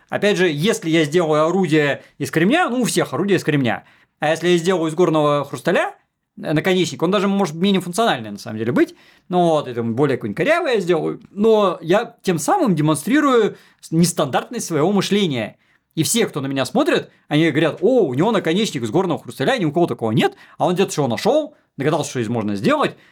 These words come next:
И поэтому, когда в следующий раз мы будем идти там по тайге, и на нас выгля-, выскочит медведь, ну вот,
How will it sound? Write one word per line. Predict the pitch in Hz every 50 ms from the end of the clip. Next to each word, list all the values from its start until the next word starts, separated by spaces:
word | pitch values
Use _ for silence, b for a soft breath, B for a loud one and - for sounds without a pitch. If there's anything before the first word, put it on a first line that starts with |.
| b b
И | - 190 180
поэтому, | - 208 214 202 196 175 156
когда | 170 160 165 156
в | -
следующий | 202 208 190 165 - - 196
раз | 185 180 165 - - 135
мы | 135 139
будем | 143 156 156 151 156
идти | 156 - 185 160
там | - 131 113 101
по | - 131
тайге, | - 160 165 156 165 180 156 131 127
и |
на | 131 143
нас | 139 143 139 -
выгля-, | 139 123 120 123 120
выскочит | 127 123 - 110 - - 117
медведь, | 120 123 214 330 349 - b b b b b b b b b _
ну | 196 196 185
вот, | 175 180 170 160 165 -